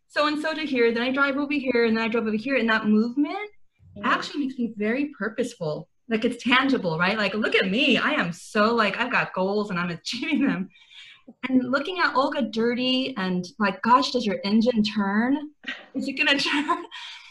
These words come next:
Speaker 1: It kind of, it, it, it's a, not a slap in the face. It's kind of like this, this jolt, like, you can still be purposeful,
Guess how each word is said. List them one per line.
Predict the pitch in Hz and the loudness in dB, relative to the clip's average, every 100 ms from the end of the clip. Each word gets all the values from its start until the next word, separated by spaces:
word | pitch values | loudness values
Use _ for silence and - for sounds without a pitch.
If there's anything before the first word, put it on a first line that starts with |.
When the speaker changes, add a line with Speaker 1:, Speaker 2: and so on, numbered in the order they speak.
| - _ _ _ | -20 _ _ _
Speaker 1:
It | 277 | -6
kind | 269 285 370 | -2 -2 -2
of, | 392 | -4
it, | 320 269 240 | -2 0 0
it, | 262 - | -2 -2
it's | 254 262 | -2 0
a, | 233 226 - _ - | 0 -2 -14 _ -4
not | 269 302 | 0 2
a | 440 | 0
slap | - 339 330 | 4 4 4
in | 277 | 0
the | 247 | 0
face. | - 226 208 214 - | 0 0 0 -2 -4
It's | 240 233 | -6 -4
kind | 277 277 | -2 0
of | 285 | 0
like | 247 233 226 214 | 2 2 0 0
this, | 214 214 - _ - _ _ _ | 0 0 -6 _ -20 _ _ _
this | 220 220 | -2 -2
jolt, | 220 233 226 208 | 2 4 4 2
like, | 208 202 196 - _ _ _ | 0 0 -4 -16 _ _ _
you | - 262 | -4 -2
can | 381 | -2
still | 370 269 233 | -4 -2 0
be | 233 | 0
purposeful, | 214 196 180 214 214 - 196 311 | -2 -6 -2 -4 -4 -4 -2 -2